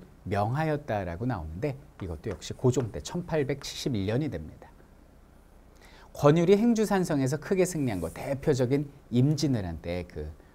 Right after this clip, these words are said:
권율의 행주대첩 아닙니까? 다 수업 시간에 배우는 내용들이니까 생소하다고 너무 두려워하실 필요 없어요. 그래요. 정답은 오 번이 되겠습니다.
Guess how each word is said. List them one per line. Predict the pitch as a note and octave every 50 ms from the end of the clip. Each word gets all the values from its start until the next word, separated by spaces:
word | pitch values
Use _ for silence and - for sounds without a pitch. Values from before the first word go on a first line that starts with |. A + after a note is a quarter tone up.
| - -
권율의 | - A#2+ A2+ A2 G2 F2+ F2 D#2+ - - - - - - -
행주대첩 | - G#3 G#3+ G#3 G#3 F3+ D3+ A#2 - - - E2+ D#2+
아닙니까? | E2+ F2+ G2 G2+ E2+ D2+ D2 - C#3+ F#3 - - - - -
다 | - - - - - -
수업 | F3 - G3 F3 -
시간에 | - - A2+ G2+ A2+
배우는 | A#2 - F#2+ G2 A#2+ D#3 E3 E3+
내용들이니까 | D3 B2 G2 F2+ E2+ F2 D#2+ - D2 D2+ D2 - - D#3 D#3+ D#3+ - - - -
생소하다고 | - - - F3+ F3 E3+ - C#3+ - - D#2+ F2+ G2
너무 | F2+ D2+ E2 B2 E3+ F3 - - - -
두려워하실 | - - G2+ A2+ A2 G2 F#2 F2 D#2+ - - D2
필요 | - - - F2+ E2
없어요. | D#2 - - - - C#2+ C#2 D#2 A#2+ F3 A3 B3 - - - - - -
그래요. | - - - F2+ - -
정답은 | - G2+ F#2 F2 E2 D2+ D#2 C#3 F3+ F#3+ - - - - - - -
오 | A2+ G#2 F2+
번이 | - E2+ D#2 E2+ B2 C#3+ C#3+ C#3+ -
되겠습니다. | - C3+ B2 B2 - - - E2 - - - -